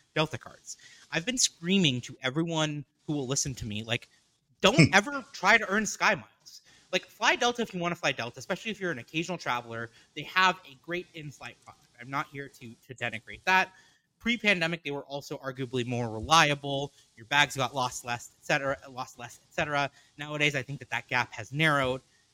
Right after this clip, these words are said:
Speaker 1: So if, if you're just solving for the in-flight experience, fly Delta, move on with your life. If
Speaker 2: Now,
Speaker 1: you
Speaker 2: now
Speaker 1: are, go ahead.
Speaker 2: Sorry, go ahead. No, I was just, uh, one thing. Okay, I understand the fusion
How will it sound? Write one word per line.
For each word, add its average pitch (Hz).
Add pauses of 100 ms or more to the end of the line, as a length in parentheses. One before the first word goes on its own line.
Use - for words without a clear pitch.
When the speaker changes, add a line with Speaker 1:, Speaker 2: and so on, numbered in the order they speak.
(160)
Speaker 1:
So -
if, -
if -
you're 165
just 247
solving 240
for 202
the 165
in-flight 160
experience, 131 (160)
fly 160
Delta, 139
move 123
on 104
with 95
your 95 (100)
life. - (600)
If 180
Speaker 2:
Now, 170
Speaker 1:
you 190
Speaker 2:
now 185
Speaker 1:
are, 135 (880)
go 143
ahead. 151
Speaker 2:
Sorry, 110 (380)
go 139
ahead. 120
No, 208
I 202
was 202
just, 208 (440)
uh, 165
one 160
thing. 156 (1300)
Okay, 190
I 208
understand 240
the 190
fusion 143